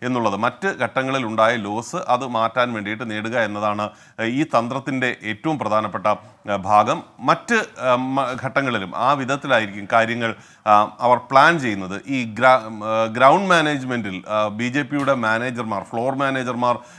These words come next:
എന്ന് നമ്മൾ, ആ, വിളിച്ചിട്ടുള്ള, അവർ കാണിച്ചിട്ടുള്ള ആ ഒരു ചാതുരി പല ഘട്ടങ്ങളിലും ഈ തെരഞ്ഞെടുപ്പ് ദിവസം വളരെ വലിയ രീതിയിലാണ് പ്രധാനമന്ത്രി കഴിഞ്ഞ ലോക്സഭാ തെരഞ്ഞെടുപ്പിൽ, ആ, ൻ്റെ ഏറ്റവും പ്രധാനപ്പെട്ട ഘട്ടത്തിൽ, ആ, നടത്തിയ ധ്യാനം, അത് ഏതു വിധത്തിലാണ് പ്രതിഫലിച്ചത് എന്ന്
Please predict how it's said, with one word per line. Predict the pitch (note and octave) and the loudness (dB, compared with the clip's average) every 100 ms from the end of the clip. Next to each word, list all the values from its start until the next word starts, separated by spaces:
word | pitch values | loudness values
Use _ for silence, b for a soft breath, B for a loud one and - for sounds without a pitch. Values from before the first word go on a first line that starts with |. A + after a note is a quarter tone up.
| - | -8
എന്ന് | A#2 A#2+ | -4 -2
നമ്മൾ, | A2+ A#2 E2+ | -2 -4 -6
ആ, | |
വിളിച്ചിട്ടുള്ള, | A2+ G#2+ G#2+ G#2+ A2 | -6 -6 -6 -6 -2
അവർ | A2 A#2 | -2 0
കാണിച്ചിട്ടുള്ള | B2 B2 A#2+ A#2+ | -2 -4 -4 2
ആ | B2+ | 2
ഒരു | B2 | 2
ചാതുരി | B2 C3+ C3+ D3 D3 | 0 0 2 -2 2
പല | B2+ | 2
ഘട്ടങ്ങളിലും | C#3+ C3+ C#3 C#3 C3+ C3+ C3+ B B | 2 0 -2 -2 -2 -4 -6 B B
ഈ | B2+ | -4
തെരഞ്ഞെടുപ്പ് | B2 C3 B2+ D3 D3 | -2 -2 -2 -2 -4
ദിവസം | C#3 C#3 C#3+ | -6 -6 -2
വളരെ | B2+ C3 D3+ D3 | 2 2 2 0
വലിയ | B2 B2 C3+ D#3 C#3+ B2+ | -2 -2 2 2 2 0
രീതിയിലാണ് | C3+ C3+ A#2 G#2+ | -2 0 0 0
പ്രധാനമന്ത്രി | A2 A#2+ B2 A#2+ A#2 A#2+ | 0 0 0 -2 -4 0
കഴിഞ്ഞ | A#2+ C3 B2+ B B B2 | 0 -2 -6 B B -6
ലോക്സഭാ | B2 C#3+ B2 | -4 0 0
തെരഞ്ഞെടുപ്പിൽ, | A#2+ A#2 A#2 G#2+ A#2+ A#2 - | 0 -4 -6 -6 -8 -6 0
ആ, | A2 A2 A#2 | 2 2 -2
ൻ്റെ | B2 A#2+ A#2 | -4 -4 -4
ഏറ്റവും | - D#3+ | -4 -2
പ്രധാനപ്പെട്ട | C3 B2+ A#2+ A2+ A2 | 0 2 2 0 -4
ഘട്ടത്തിൽ, | A2+ G2+ A2 G#2+ G#2+ - | -4 -4 -6 -6 -8 -6
ആ, | G#2 | -6
നടത്തിയ | A2+ A2 G#2+ A2 | -4 -8 -6 -8
ധ്യാനം, | G2 G2+ G#2+ B2 A#2+ E2+ B B | -6 0 2 4 2 -6 B B
അത് | B2+ D3 - | 0 2 -2
ഏതു | A2+ B2 D#3 | -4 -2 0
വിധത്തിലാണ് | D3+ C#3+ B2+ A#2+ A#2 | -2 -2 2 2 0
പ്രതിഫലിച്ചത് | A2 A#2+ B2 A#2 A#2+ A2 F#2+ | -4 -6 -4 -6 -6 -6 -6
എന്ന് | A2+ G#2+ | -8 -8